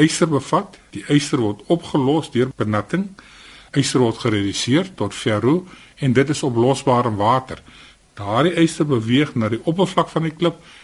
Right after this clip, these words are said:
die water verdamp daar, kom in aanraking met suurstof en daardie yster word geoksideer en die yster slaan neer as 'n ferrieoksied. So jy sit nou met 'n klip wat aan die binnekant skoon silikaoksied is,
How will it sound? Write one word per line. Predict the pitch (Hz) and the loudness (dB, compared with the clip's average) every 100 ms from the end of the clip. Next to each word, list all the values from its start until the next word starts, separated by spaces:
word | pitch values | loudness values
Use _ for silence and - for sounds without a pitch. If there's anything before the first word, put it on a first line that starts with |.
| - _ - | -20 _ -10
die | 110 | -4
water | 110 120 147 - | 2 2 2 -2
verdamp | - 98 95 160 185 | -4 -4 2 2 2
daar, | 107 110 165 - _ _ | 0 0 0 -4 _ _
kom | - 151 | 0 2
in | 147 | 2
aanraking | 139 160 151 139 131 123 | 2 4 4 4 2 0
met | 104 | -2
suurstof | - 185 202 - 135 - - - - | 0 0 0 0 -2 -2 -18 -20 -2
en | 139 107 | 0 2
daardie | 107 143 170 160 160 - | 4 4 4 0 -2 0
yster | 156 - 147 | 0 2 -2
word | 120 117 - | 0 -2 -4
geoksideer | 110 - - - 131 120 92 - - - | -4 -2 0 0 2 2 0 -8 -20 -4
en | 120 123 | 0 2
die | 160 | 2
yster | 151 - 139 | 2 2 -2
slaan | - 131 123 113 | 0 0 2 2
neer | 127 127 | 2 0
as | 107 110 | -8 -10
'n | - | -12
ferrieoksied. | - 123 110 143 113 - 117 - - 123 - - - - - | -2 0 4 2 2 -4 -6 -4 0 0 0 -12 -20 -20 -18
So | - - 180 170 | -6 0 6 6
jy | 151 139 | 6 4
sit | - 254 254 | 2 2 2
nou | 135 120 90 - | 2 2 0 -8
met | - 110 | -8 -6
'n | 107 - | -6 0
klip | 190 180 - - | 2 2 -6 -4
wat | 110 120 | -2 0
aan | 120 117 | 0 0
die | 104 | 0
binnekant | 147 202 185 185 110 104 - _ - | 2 4 2 0 -4 -4 -10 _ -12
skoon | - - 185 123 | -12 -2 0 0
silikaoksied | - 117 113 104 95 - 107 131 | -2 -4 -2 -2 -4 -8 -8 -6
is, | 156 | -8